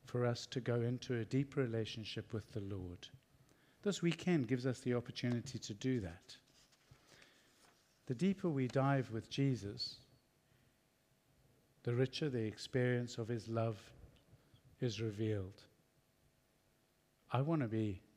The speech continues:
out of my depth in his love. I want to be out of my depth in his peace. I want to be out of my depth in his grace.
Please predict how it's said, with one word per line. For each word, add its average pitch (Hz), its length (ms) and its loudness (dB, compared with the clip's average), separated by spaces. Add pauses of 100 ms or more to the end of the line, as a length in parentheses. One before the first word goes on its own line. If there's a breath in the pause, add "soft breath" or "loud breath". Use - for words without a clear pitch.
(480)
out 120 140 4
of 127 160 0
my 107 180 0
depth - 600 -2 (960)
in 120 120 0
his 120 280 -2
love. 110 260 -4 (760 soft breath)
I 127 60 2
want 175 160 6
to 175 60 2
be 143 160 6
out 135 180 8
of 131 100 -2
my 120 140 2
depth - 640 0
in 131 100 0
his 113 200 -2
peace. - 560 -2 (240 loud breath)
I 120 40 6
want 196 140 4
to 185 40 0
be 160 120 4
out 151 140 6
of 131 100 -6
my 107 100 0
depth 135 380 2
in 120 80 0
his 110 180 -2
grace. 135 600 2